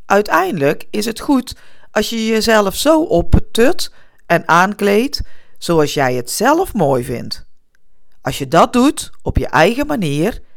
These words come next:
ben je helemaal goed bezig. Al hoor ik toch vaak andere geluiden. Mensen vragen bijvoorbeeld aan anderen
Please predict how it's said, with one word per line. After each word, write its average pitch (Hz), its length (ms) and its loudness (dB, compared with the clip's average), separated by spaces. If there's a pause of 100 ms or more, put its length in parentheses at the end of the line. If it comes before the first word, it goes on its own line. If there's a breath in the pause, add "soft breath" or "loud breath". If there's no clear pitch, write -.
(260)
ben 139 220 0
je 127 80 -4
helemaal 196 560 4
goed 247 200 -4
bezig. 220 600 -2 (1500)
Al 240 240 -2
hoor 262 280 -2
ik 262 260 -6
toch 285 280 -10
vaak 262 400 -4
andere 180 400 -2
geluiden. 123 600 -6 (920)
Mensen 123 380 -10
vragen 143 520 -2 (260 soft breath)
bijvoorbeeld 175 480 -2
aan 175 140 0
anderen 185 520 0